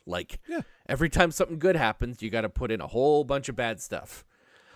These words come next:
Speaker 2: But
Speaker 1: Also,
Speaker 2: that's how he always wrote to this point. Like, we're at season six. This wasn't a new thing. It just happened a little more.
Speaker 1: This season's also super guilty of being really shitty for two of its female characters. <laughs>
Speaker 2: Well,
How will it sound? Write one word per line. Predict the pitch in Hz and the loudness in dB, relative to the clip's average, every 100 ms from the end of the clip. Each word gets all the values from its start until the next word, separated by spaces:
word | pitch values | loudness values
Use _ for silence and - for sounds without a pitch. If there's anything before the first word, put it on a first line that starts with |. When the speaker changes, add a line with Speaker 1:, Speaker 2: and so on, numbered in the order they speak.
| - | 2
Speaker 2:
But | - | 8
Speaker 1:
Also, | 214 220 | 8 8
Speaker 2:
that's | 226 | 2
how | |
he | 240 196 | 2 2
always | 233 262 190 120 | 2 4 4 4
wrote | 127 117 | 0 0
to | 123 | -2
this | 104 - | -2 -4
point. | - 87 104 | -4 -6 -2
Like, | 110 | -4
we're | 147 | 0
at | 185 | -2
season | - 190 143 | -2 -2 -2
six. | - - - - | -2 -2 -4 -4
This | 135 170 | -6 -2
wasn't | 202 151 117 | 0 0 -2
a | |
new | 110 120 104 | -4 -2 -2
thing. | 180 147 | -2 -2
It | 101 | -2
just | 120 - | -6 -6
happened | 113 117 101 | -6 -4 -4
a | |
little | 98 82 | -4 -6
more. | 90 98 62 - - - | -6 -6 -10 -20 -20 -4
Speaker 1:
This | 139 143 | -2 2
season's | 202 170 160 | 2 2 2
also | 165 139 | 2 -2
super | - 165 160 131 | -4 -4 -4 -4
guilty | 135 139 139 127 | -2 -2 -4 -6
of | 110 98 | -6 -2
being | 113 98 95 131 | -2 -2 -12 -14
really | 120 131 190 160 127 | -10 2 6 6 4
shitty | - 131 104 | -2 -4 -6
for | - | -10
two | - 110 | -10 -8
of | 92 | -6
its | 90 - - | -10 -12 -12
female | 101 76 76 | -10 -8 -10
characters. | - 69 - - - - | -6 -6 -6 -4 0 0
<laughs> | _ _ _ _ _ _ - | _ _ _ _ _ _ -16
Speaker 2:
Well, | 123 139 131 123 113 117 | -4 0 4 4 2 -2